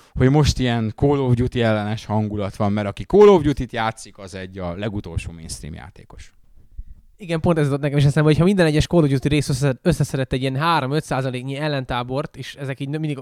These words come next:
Speaker 2: összeadódtak, akkor most már van egy harminc-negyven százaléka a F P S játékosoknak, akik csak azért nem szeretik a Call of Duty, mert az a legnépszerűbb, és ha valaki cool akar lenni, hogy ne a legnépszerűbben játszon, annak kell egy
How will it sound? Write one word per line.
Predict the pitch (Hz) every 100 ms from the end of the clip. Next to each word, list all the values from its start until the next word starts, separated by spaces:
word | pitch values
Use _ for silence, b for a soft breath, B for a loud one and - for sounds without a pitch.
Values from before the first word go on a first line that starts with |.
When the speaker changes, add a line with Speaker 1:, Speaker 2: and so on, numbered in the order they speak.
| -
Speaker 2:
összeadódtak, | 147 - 151 156 170 165
akkor | 165
most | 170
már | 170 175
van | 190
egy | 147
harminc-negyven | - 165 151 139 165 135
százaléka | 127 143 135 131 131 - 135 147 b b b
a | 127
F | 135 160
P | - 135
S | 151
játékosoknak, | 147 147 151 151
akik | 151
csak | 208 196
azért | 160 151
nem | 156
szeretik | 143 139 139 127
a | 135 -
Call | - 147
of |
Duty, | 147 151
mert | 151 160
az | 165 143
a | 156 143
legnépszerűbb, | 135 120 113 - 117
és | 123 -
ha |
valaki | 143 131 127
cool | 160 147
akar | 113 117
lenni, | 113 127 156 - _ _
hogy | 113
ne | 131
a |
legnépszerűbben | 131 123 123 - 113 101
játszon, | 117 160 151
annak | 156 226 233 214
kell | - 156 156
egy | 147 -